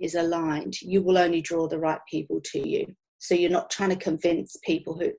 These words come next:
that it's not right for. The people that are supposed to be there will naturally hear your messages and be drawn into you. So like we said before, the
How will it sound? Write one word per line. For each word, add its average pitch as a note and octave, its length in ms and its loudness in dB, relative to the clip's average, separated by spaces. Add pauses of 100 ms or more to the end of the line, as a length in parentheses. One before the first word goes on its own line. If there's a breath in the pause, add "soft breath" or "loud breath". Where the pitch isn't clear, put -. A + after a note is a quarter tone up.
(140)
that E3 100 -2
it's - 180 -4
not E3 180 -6
right E3+ 280 -2
for. C4 380 -2 (640)
The F3+ 80 4
people G3+ 360 6
that - 120 2
are - 40 0
supposed F#3 440 -2
to D#3+ 60 -2
be E3 180 2
there E3 180 6
will E3 120 0
naturally E3 580 0
hear E3+ 280 0
your F3+ 280 0
messages - 600 -2
and - 280 -4 (240)
be E3+ 100 -6
drawn F#2 320 -2
into F#2+ 320 -4
you. F#2+ 220 -4 (2500 soft breath)
So - 180 8
like A3 220 10
we A3+ 80 2
said G3+ 240 4
before, F3 600 6 (240)
the F3+ 540 0